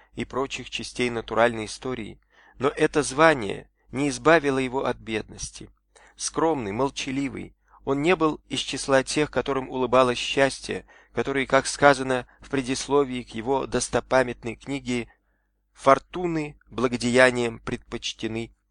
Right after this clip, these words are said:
и часто нуждался в куске хлеба. На странице пятьдесят второй внутренний вид зимней юрты на Камчатке.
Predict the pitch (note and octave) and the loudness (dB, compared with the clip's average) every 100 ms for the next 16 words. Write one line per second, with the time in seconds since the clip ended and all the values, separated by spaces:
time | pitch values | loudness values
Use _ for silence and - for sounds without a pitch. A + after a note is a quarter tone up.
0 | _ _ _ _ - B2 F#3 - D#3 C#3+ | _ _ _ _ -4 4 6 6 0 -2
1 | C3 C#3+ D3 - B2 - A#2 - A#2 - | 2 6 6 4 -6 -10 -14 -8 -8 -6
2 | A2+ C3 G#2+ - _ _ _ _ _ _ | -4 -4 -6 -14 _ _ _ _ _ _
3 | - _ _ - B2+ - A#2+ B2+ D3+ - | -20 _ _ -4 -4 2 2 4 0 -4
4 | - B2+ B2 A#2 - C3 - - A2 G#2+ | -6 -6 -6 -6 2 2 2 -2 -2 -2
5 | C#3 C#3 B2 - _ _ _ _ G#2 C#3+ | -2 -4 -8 -18 _ _ _ _ -6 -6
6 | - C3 A#2+ A2 B2+ - - C3+ C3+ A#2+ | -4 -6 -6 -8 -10 -10 -6 -4 -4 -6
7 | A2 A2+ B2 - A2 G#2+ A2 G#2+ - G2 | -8 -10 -10 -8 -8 -6 -8 -8 -4 0
8 | G2+ - - F2+ D#2+ | 0 -2 -14 -14 -14